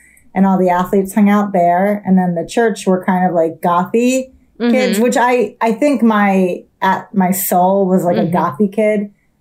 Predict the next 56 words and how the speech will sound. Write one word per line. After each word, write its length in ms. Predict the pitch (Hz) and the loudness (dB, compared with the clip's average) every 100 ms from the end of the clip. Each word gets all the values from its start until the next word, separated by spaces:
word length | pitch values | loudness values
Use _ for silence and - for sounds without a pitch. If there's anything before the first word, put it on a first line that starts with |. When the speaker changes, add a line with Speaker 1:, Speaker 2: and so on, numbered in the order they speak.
| - | -8
Speaker 1:
but 100 | - | -2
I 100 | 190 | 0
just 180 | 190 208 | 0 0
Speaker 2:
Mm-hmm. 80 | 190 | 0
Speaker 1:
always 220 | 180 185 | 0 0
played 240 | - 185 - | -2 -4 -4
sports. 460 | - 175 185 185 | -2 0 0 -2
So 80 | 190 | -4
it 60 | 165 | -2
was, 80 | |
like, 160 | 165 160 | -2 -2
never. 600 | 170 160 160 156 156 151 - _ _ - - - | -2 0 0 0 -2 -8 -20 _ _ -20 -14 -8
Speaker 2:
So 140 | - 311 | -4 -2
you 180 | 294 | 0
were 180 | 277 269 | 0 0
a 60 | 240 | 0
circle 400 | - 240 196 175 | 0 -2 -2 -4
kid. 260 | 180 151 | -4 -8
You 180 | 165 226 | -2 0
wanted 420 | 226 247 247 247 | 2 2 0 0
to 100 | 233 | 0
be 160 | 220 233 | 0 -2
a 60 | 214 | -2
church 420 | - 220 196 - | -2 -2 -2 -4
kid, 200 | 226 202 | -4 -2
but 120 | 190 | -2
you 120 | 190 185 | -2 0
were 100 | 165 | 0
a 60 | |
Speaker 1:
I, 40 | 247 | 0
Speaker 2:
circle 160 | - | 0
Speaker 1:
I 60 | 240 | 0
don't 240 | 269 294 | 0 0
Speaker 2:
kid. 60 | 320 320 | 0 0
Speaker 1:
think 40 | |
I 160 | 311 269 | 0 2
wanted 400 | 208 214 240 240 | 2 2 2 2
to 80 | 208 | 2
be 120 | 220 | 2
a 100 | 190 | 0
church 340 | - 214 208 | 0 -2 -2
kid. 220 | - 214 196 | -2 0 0
I 180 | 185 | 0
think 220 | 185 202 208 | 2 2 2
I 160 | 185 | 0
just 400 | 190 196 190 - | 2 0 -2 -6
probably 600 | - 190 185 185 180 170 - | -4 -2 0 0 -2 -2 2
innately, 640 | 185 180 180 175 175 - - - | 2 2 0 0 0 -4 -12 -4
like, 240 | 190 196 | -2 0
I 80 | 220 | 0
don't 100 | 247 | 2
know 140 | 262 | 2
if, 80 | 220 | 2
like, 140 | 226 | 0
the 120 | 202 190 | 0 -2
church 540 | 220 202 190 - | -2 -2 -2 -10